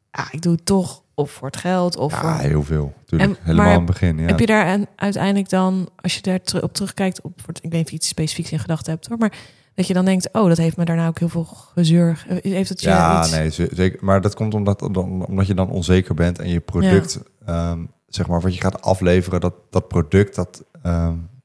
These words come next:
Speaker 2: er is geen referentie. Dus
Speaker 1: Ja.
Speaker 2: dat is er en dan is het heel vet, vind je
Speaker 1: Mhm.
Speaker 2: zelf. En de klant vindt het ook heel vet. Maar toch, het is iets anders, het is nieuw en je voelt het niet helemaal. Want,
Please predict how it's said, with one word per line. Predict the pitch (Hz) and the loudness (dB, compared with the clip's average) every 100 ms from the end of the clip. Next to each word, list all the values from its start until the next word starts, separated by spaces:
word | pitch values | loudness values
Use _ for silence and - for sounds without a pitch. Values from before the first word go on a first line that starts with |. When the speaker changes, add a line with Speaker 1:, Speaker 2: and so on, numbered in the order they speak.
| - | 2
Speaker 2:
er | 87 | 2
is | 95 | 4
geen | 92 | 4
referentie. | 87 90 82 90 90 - - | 6 4 4 4 2 -2 -4
Dus | 71 - - _ - | -2 -4 -8 _ -2
Speaker 1:
Ja. | 185 180 | 2 4
Speaker 2:
dat | 156 | 4
is | 104 - | 4 4
er | 107 | 4
en | 90 | 4
dan | 87 | 4
is | 87 | 2
het | 82 - | 0 -2
heel | 73 87 95 | 2 4 6
vet, | - 90 113 - - | 4 2 2 -2 -14
vind | - - | -4 -2
je | 180 | 2
Speaker 1:
Mhm. | 175 | 4
Speaker 2:
zelf. | - 233 - | 6 6 2
En | 78 | -4
de | |
klant | - 85 82 | -4 -4 -4
vindt | 82 | -4
het | - | -2
ook | 90 | 0
heel | 87 85 | 2 2
vet. | 90 117 - - _ _ _ _ - | 2 2 -2 -20 _ _ _ _ 0
Maar | - - | 0 0
toch, | - 156 175 - - _ _ _ _ _ _ _ | 4 6 4 -2 -8 _ _ _ _ _ _ _
het | - | -4
is | 107 95 | 0 2
iets | 98 - | 2 0
anders, | - 110 107 101 95 | 0 2 4 4 4
het | 98 98 | 2 2
is | 87 | 0
nieuw | 90 95 104 104 101 98 | 2 4 8 8 8 6
en | 95 | 4
je | 95 | 4
voelt | 87 - 123 117 | 2 2 2 4
het | 110 | 2
niet | 104 | 2
helemaal. | 98 98 98 92 | 4 4 6 4
Want, | 98 95 | 2 -2